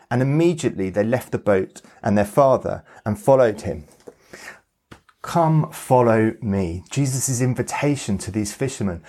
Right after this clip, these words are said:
Uh, and, and there's such depth in these words that perhaps we miss. Uh, I've been reading around,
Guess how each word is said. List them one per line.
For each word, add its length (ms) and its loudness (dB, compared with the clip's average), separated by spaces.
Uh, 160 4
and, 260 4
and 160 6
there's 160 4
such 540 -2
depth 420 0
in 180 0
these 200 0
words 320 4
that 140 -2
perhaps 360 -10
we 160 0
miss. 540 0
Uh, 240 2
I've 200 2
been 160 2
reading 360 4
around, 540 -2